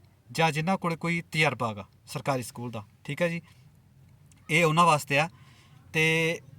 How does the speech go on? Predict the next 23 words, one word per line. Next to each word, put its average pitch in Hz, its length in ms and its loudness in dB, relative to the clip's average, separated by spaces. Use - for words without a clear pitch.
ਉਹਨਾਂ 196 300 2
ਨੇ 202 80 4
ਇਹ 196 300 4
ਸਪੈਸ਼ਲ 170 500 0
ਟੀਚਰ 175 340 0
ਪ੍ਰਾਇਮਰੀ 160 320 0
ਕੇਡਰ 156 260 -4
ਵਿੱਚ 160 160 -4
ਭਰਤੀ 165 280 -2
ਕਰਨੇ 143 320 -2
ਨੇ 165 140 -4
ਤਿੰਨ 170 180 0
ਸੌ 180 220 2
ਤਰਾਨਵੇਂ, 117 420 -4
ਤੇ 131 200 -4
ਜਿਨ੍ਹਾਂ 151 260 -2
ਵਿੱਚੋਂ 170 520 -4
ਵੂਮੈਨ 160 480 0
ਵਾਸਤੇ 147 300 0
ਇਹਨਾਂ 160 160 -2
ਨੇ 165 120 -6
ਇੱਕ 160 180 -8
ਸੌ 151 320 -2